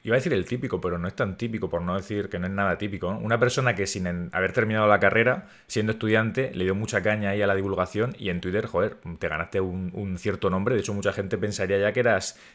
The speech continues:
titulado, profesional, seguro que te ha pasado, porque tampoco, yo creo también por lo que te conozco, ¿no? No querías a lo mejor vincular del todo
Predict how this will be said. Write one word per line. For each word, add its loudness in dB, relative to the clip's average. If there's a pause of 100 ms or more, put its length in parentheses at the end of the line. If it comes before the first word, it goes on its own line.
titulado, 6
profesional, 2
seguro 0
que 2
te 4
ha 0
pasado, 0
porque -2
tampoco, 0 (380)
yo 0
creo 4
también 4
por 6
lo 6
que 6
te 4
conozco, 4
¿no? 0
No -2
querías 2
a 2
lo 2
mejor 0
vincular 2
del 2
todo 2